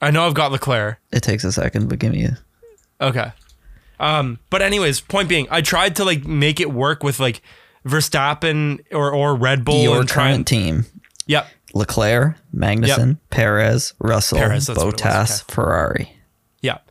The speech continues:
Speaker 1: So I look at it, like, for Perez and Russell, they're both, like, eighteen something million. If I take them out, I'm doing myself a disservice because they, they seem to be doing really well and they're, like,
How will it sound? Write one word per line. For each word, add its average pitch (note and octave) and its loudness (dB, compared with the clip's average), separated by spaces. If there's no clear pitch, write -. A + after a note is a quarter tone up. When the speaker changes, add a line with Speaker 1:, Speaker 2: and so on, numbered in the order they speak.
Speaker 1:
So - -2
I G3+ 2
look B3 0
at G3+ 2
it, F3 -2
like, D#3 -2
for F3 -2
Perez E3+ 0
and C3+ -2
Russell, C#3 -2
they're D#3+ -2
both, E3+ 0
like, C#3 -2
eighteen D#3+ -2
something C#3+ -2
million. C3 -2
If F3+ -4
I F#3+ 0
take G3+ -2
them D#3 2
out, C3 0
I'm D#3+ 0
doing F3 0
myself D#3+ 0
a C3+ -4
disservice A#2+ -4
because E3 0
they, F#3 0
they F3 2
seem F#3+ 0
to F3+ 0
be E3+ 0
doing D#3+ 2
really D3 2
well B2 0
and C#3+ 0
they're, C3+ 2
like, B2+ 0